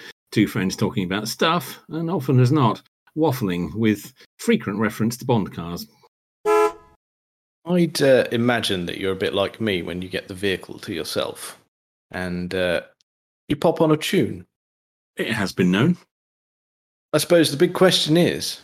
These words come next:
Speaker 2: what tunes are you popping on?
Speaker 1: It's a good question, isn't it?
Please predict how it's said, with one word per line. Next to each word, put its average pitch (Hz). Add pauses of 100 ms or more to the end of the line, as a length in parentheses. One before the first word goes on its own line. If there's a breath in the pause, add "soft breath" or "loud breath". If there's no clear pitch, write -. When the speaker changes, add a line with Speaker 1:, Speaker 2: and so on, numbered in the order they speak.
(160)
Speaker 2:
what 175
tunes 143
are 139
you 151
popping 143
on? 127 (840)
Speaker 1:
It's -
a 123
good 185
question, 151
isn't 95
it? -